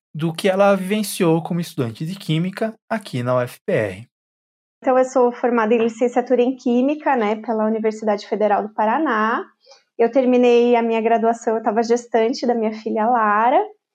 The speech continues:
Speaker 2: e hoje eu sou mestranda do programa de pós-graduação do ensino de ciências e matemática dessa universidade, né?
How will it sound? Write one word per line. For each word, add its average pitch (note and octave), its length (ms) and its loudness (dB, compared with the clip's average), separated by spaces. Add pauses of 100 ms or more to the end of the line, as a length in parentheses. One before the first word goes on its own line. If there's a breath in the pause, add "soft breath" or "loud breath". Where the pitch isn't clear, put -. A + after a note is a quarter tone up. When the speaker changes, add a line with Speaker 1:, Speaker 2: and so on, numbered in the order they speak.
(440 soft breath)
Speaker 2:
e C#4 160 2
hoje C#4 300 6
eu D4+ 100 4
sou D4+ 160 0
mestranda C#4 720 2
do C4+ 120 0
programa B3+ 420 2
de A#3+ 100 -6
pós-graduação A#3+ 920 0
do B3 280 0
ensino B3 360 -2
de A#3+ 100 -12
ciências A#3+ 600 -2 (180)
e A#3+ 100 -4
matemática A#3 800 -2
dessa A#3+ 340 -2
universidade, B3 840 -2
né? G#3+ 220 -2